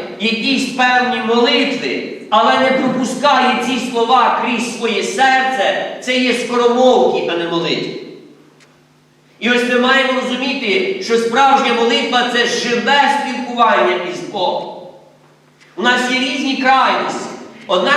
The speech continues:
крайність полягає в тому, що дехто собі думає, що треба багато читати молитву, а друга крайність в тому, що дехто собі думає, що треба на пам'ять знати багато молитв.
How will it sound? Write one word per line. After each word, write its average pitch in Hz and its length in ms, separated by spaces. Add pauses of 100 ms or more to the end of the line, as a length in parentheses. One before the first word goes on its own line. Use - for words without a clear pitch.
(100)
крайність 294 480
полягає 247 400
в - 140
тому, - 720 (300)
що 220 200
дехто 254 640
собі 214 160
думає, 233 380
що 202 160
треба 208 260
багато 202 600
читати 202 460
молитву, 277 640 (840)
а 202 260
друга 247 360
крайність 254 500
в - 100
тому, - 680 (160)
що 214 500 (100)
дехто 240 460
собі 214 160
думає, 254 360
що 226 140
треба 233 320
на 226 160
пам'ять 240 540
знати 233 440
багато 170 500
молитв. - 320